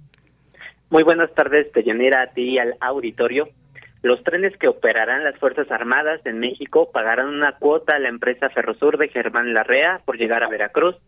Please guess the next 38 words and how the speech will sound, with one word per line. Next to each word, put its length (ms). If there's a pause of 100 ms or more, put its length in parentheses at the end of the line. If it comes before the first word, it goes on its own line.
(240)
y 60
a 60
su 80
vez 220
Grupo 240
México 460
pagará 420
al 80
gobierno 500
el 160
derecho 400
de 120
paso 380 (280)
en 140
los, 100 (280)
eh, 180
tramos 400
ferroviarios 880
recuperados 640
por 140
el 100
gobierno 480
federal. 480 (420)
Esta 420
es 120
una 180
de 100
las 200
posibles 680
salidas 460
que 80
explicó 380
el 80
presidente 580
Andrés 240
Manuel 280
López 260
Obrador 420